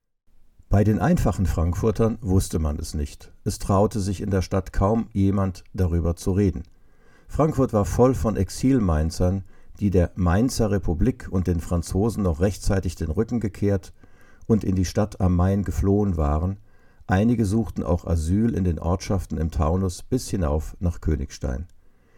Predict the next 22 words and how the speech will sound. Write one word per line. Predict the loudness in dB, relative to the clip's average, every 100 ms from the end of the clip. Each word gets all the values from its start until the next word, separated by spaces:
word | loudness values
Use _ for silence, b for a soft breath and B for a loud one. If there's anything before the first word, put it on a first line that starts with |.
| b b -6
Die | 0
öffentliche | 0 0 -2 -2 -4
Stimmung | 0 0 0
in | -2
Frankfurt | -2 0 0 0 -2 -2 0
war | 2
natürlich | 0 0 -2 -4 -4
antifranzösisch. | -4 -2 -2 -4 -6 -8 -6 -6 -8 -12 -16 -20 b b b b b b -4
Die | 0
Hauptarmee | 0 0 -2 0 0
Custins | -2 -4 0 0 2 -2 -12
stürmte | -2 0 0 -2
also | -2 0 2
weiter | 2 0 -2 -2
in | -2
die | 0
Wetterau | 0 0 -2 0 0
und | 0 -2
in | -2
den | -4 -2
östlichen | -4 -4 -6 -6 -4
Taunus, | 0 0 0 -4 -8